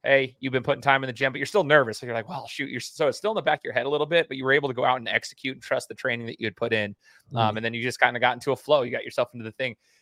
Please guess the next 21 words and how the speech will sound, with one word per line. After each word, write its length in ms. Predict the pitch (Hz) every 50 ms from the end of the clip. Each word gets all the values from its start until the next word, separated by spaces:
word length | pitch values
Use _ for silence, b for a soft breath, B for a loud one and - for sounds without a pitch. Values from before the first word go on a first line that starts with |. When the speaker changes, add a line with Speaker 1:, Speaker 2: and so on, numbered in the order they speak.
| _ _ -
Speaker 1:
And 120 | 151 160
that's 160 | 180 185 -
a 60 | 185
big 200 | 156 180 175 -
thing, 160 | _ 156 151 151
I 60 | 143
think, 200 | - 147 135 _
for 100 | 139 135
athletes 400 | 139 135 - _ 135 123 - 135
at 80 | 127
any 180 | 143 156 160 151
level. 380 | 139 123 113 113 117 120 120 _ _ -
Like, 140 | 120 120 -
if 140 | 127 117 127
you 80 | 135
make 180 | 139 160 185 165
a 20 |
mistake, 280 | 143 127 - - 139 113
that's 120 | 127 -
gonna 140 | - 160 117
happen. 320 | - 139 131 - _ -